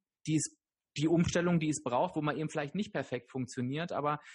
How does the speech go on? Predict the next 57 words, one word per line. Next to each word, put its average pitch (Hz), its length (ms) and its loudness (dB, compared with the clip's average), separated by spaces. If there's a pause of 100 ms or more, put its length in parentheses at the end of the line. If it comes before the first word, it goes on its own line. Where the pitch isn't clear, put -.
(360)
ich - 120 -14
glaube 151 200 0
tatsächlich, 170 300 0
dass 151 140 0
das 160 160 0
auch 165 140 -2
ein 151 160 -4
entscheidender, 156 760 -4
äh, 131 80 -6
Faktor 170 500 -4
ist, 165 260 -6
um 156 180 0
dann 139 200 2
dauerhaft 165 640 0
irgendwo 160 320 2
auch 147 140 0
das - 200 -4
Gewicht 147 400 -4
unten 139 220 0
zu 135 200 -2
halten. 160 320 2
Weil 123 100 4
wenn 127 100 0
das 151 160 0
irgendwann 151 320 4
aufhört, 175 580 0 (460)
ähm, 135 260 0
für - 140 -4
dich 160 180 0
wäre 156 80 4
es 151 80 2
jetzt 151 160 -2
auch 143 140 2
ein 139 80 4
leichtes, 156 600 -2
dauerhaft 160 380 0
in 151 120 -2
die 147 80 2
alten 143 220 0
Muster 156 320 0
wieder 120 200 0
reinzufallen. 131 720 0 (280)
Und 135 140 2
so 151 120 2
begrenzt 151 500 -2
man 156 140 2
das, 147 340 -2
äh, - 40 -14 (280)
einfach 139 280 -2
auf 135 140 0
einen 135 80 2
Zeitraum 143 600 0
von, 135 260 0
weiß 143 160 2
ich 131 60 2
nicht, 113 280 0
äh, 107 180 -4